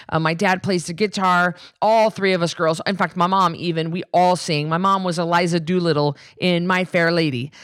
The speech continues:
So she sings. All three of us girls sing. My dad sings and plays the guitar. He made it, an album when he was a kid. And so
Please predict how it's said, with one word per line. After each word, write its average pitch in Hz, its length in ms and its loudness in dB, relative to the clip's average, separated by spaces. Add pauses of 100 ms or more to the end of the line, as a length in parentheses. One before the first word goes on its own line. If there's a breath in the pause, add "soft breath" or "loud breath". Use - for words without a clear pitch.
(100)
So 190 340 2
she 311 260 -2
sings. 170 540 -4
All 233 160 2
three 220 220 0
of 180 80 0
us 165 160 -2
girls 156 280 0
sing. 147 360 -2 (220 loud breath)
My 180 120 -2
dad 220 300 2
sings 196 340 -2
and 180 80 -2
plays 175 240 0
the 160 80 -6
guitar. 160 420 0
He 240 220 -2
made 170 240 -2
it, 165 220 -4
an 156 240 2
album 156 320 2
when 151 100 -4
he 190 140 -4
was 165 160 -4
a 156 80 -6
kid. 147 340 -4 (260 loud breath)
And 214 140 -6
so 240 340 2